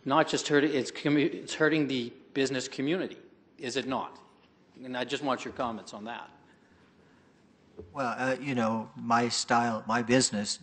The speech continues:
Speaker 2: depends on people being able to pull up, get out, stay for an hour, get back in their car and drive away. Someone else comes and uses that same spark parking spot and does the same thing over and over.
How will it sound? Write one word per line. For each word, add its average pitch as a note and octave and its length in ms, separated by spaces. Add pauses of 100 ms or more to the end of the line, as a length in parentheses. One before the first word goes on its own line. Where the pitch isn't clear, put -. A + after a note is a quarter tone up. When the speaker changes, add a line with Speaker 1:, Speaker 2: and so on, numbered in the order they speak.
(140)
Speaker 2:
depends C3 680
on G#2 180
people A2+ 320
being G#2 320
able A2 340
to G#2 140 (680)
pull B2+ 240
up, A#2+ 380 (300)
get A#2 200
out, A2 280 (420)
stay A#2 280
for A2+ 240
an G#2 100
hour, G#2+ 640
get G#2 180
back G#2+ 280
in A2 80
their G#2 120
car G#2+ 240
and G#2+ 100
drive G#2 240
away. G#2+ 240
Someone G#2+ 340
else A2 220
comes A2 300
and G#2 120
uses A2 320
that G#2+ 180
same G#2 240
spark - 480
parking G#2+ 360
spot A2 480
and G#2 340
does G#2 280
the G#2+ 80
same G#2 280
thing A2+ 260
over G2+ 300
and G2+ 100
over. A2 360